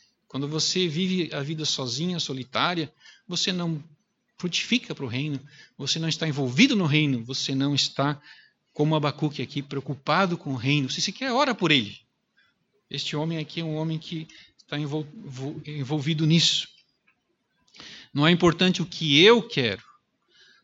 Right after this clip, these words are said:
mas o que Deus quer. O que Deus está fazendo na história da humanidade, o que Deus está fazendo com a sua igreja. É isso que interessa, é isso que nós devemos olhar, né? Não ficar indiferentes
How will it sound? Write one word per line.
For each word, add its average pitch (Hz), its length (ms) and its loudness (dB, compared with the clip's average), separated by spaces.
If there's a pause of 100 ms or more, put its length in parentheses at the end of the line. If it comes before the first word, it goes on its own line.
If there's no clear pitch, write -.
(180)
mas 127 280 -2
o 131 60 -4
que 131 180 -8
Deus 143 600 0
quer. - 280 -12 (680)
O - 40 -20
que 170 100 -4
Deus 185 300 6
está 190 160 0
fazendo 185 640 4
na 180 140 -2
história 170 400 0
da 170 80 -2
humanidade, 160 800 0 (340)
o - 20 -20
que 151 100 -8
Deus 147 200 0
está 156 140 -4
fazendo 143 400 0
com 151 80 -10
a 143 40 -4
sua 135 220 -4
igreja. 110 500 -8 (1400)
É 117 80 -8
isso 196 220 -2
que - 120 -2
interessa, 160 580 0
é - 20 -4
isso 147 160 -6
que 175 80 -6
nós 180 140 -4
devemos 170 480 -4
olhar, 135 600 0 (160)
né? 170 220 -8 (480)
Não 185 160 6
ficar 220 360 4
indiferentes 202 1000 4